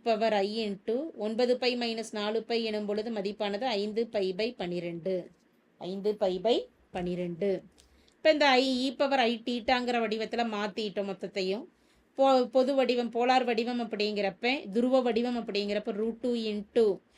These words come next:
துருவ வடிவத்துல cos theta plus I sin theta-ன்னு எழுதுவோம். cos theta-வின் மதிப்பானது ஐந்து பை by பன்னிரெண்டுன்னு இருக்கு. plus I sin theta-வின் மதிப்பானது ஐந்து பை by பன்னிரெண்டு.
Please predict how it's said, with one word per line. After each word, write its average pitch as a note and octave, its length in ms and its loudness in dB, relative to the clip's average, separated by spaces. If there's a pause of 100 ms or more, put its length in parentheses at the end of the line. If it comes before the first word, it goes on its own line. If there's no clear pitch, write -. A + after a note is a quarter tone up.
(240)
துருவ B3+ 380 4
வடிவத்துல A#3 400 0
cos A3+ 280 -2
theta A#3+ 300 0
plus A3+ 200 -2
I G#3+ 260 -2
sin A3 220 -4
theta-ன்னு G#3+ 400 -4
எழுதுவோம். G3 420 -4
cos G#3 300 -4 (480)
theta-வின் A#3+ 520 2
மதிப்பானது G#3+ 520 -2
ஐந்து A3+ 440 0
பை G#3+ 240 -2
by A3 240 0
பன்னிரெண்டுன்னு G3+ 680 -2
இருக்கு. G3+ 440 -4 (440)
plus A#3+ 300 0
I G#3+ 300 2 (300)
sin G#3+ 380 0 (720)
theta-வின் B3 520 2
மதிப்பானது G#3 560 -2
ஐந்து A3 520 0
பை G3 280 0
by B3 240 0 (260)
பன்னிரெண்டு. F#3 760 -2